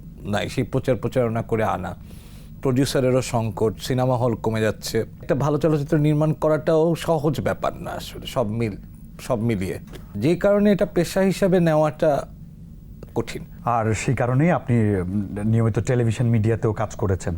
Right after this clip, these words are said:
Speaker 1: করেছি।
Speaker 2: যখন আপনি কাজ শুরু করেছিলেন টেলিভিশন মিডিয়াতে বা আপনি, আহ, স্বল্প দৈর্ঘ্য চলচ্চিত্র আন্দোলনে ছিলেন বা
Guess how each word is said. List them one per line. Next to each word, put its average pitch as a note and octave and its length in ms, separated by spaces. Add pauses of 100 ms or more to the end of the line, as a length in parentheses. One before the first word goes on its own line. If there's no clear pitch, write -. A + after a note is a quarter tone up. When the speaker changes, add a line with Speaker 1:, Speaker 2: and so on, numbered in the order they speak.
(180)
Speaker 1:
করেছি। G2 300 (360)
Speaker 2:
যখন C#3 320
আপনি B2+ 200
কাজ A2+ 200
শুরু G#2 260
করেছিলেন F2+ 520
টেলিভিশন F2+ 420
মিডিয়াতে F2+ 440
বা F2 120
আপনি, F#2 340
আহ, F2 480
স্বল্প F#2+ 680
দৈর্ঘ্য F#2 300
চলচ্চিত্র F#2+ 540
আন্দোলনে F2+ 500
ছিলেন F2 400
বা F2 160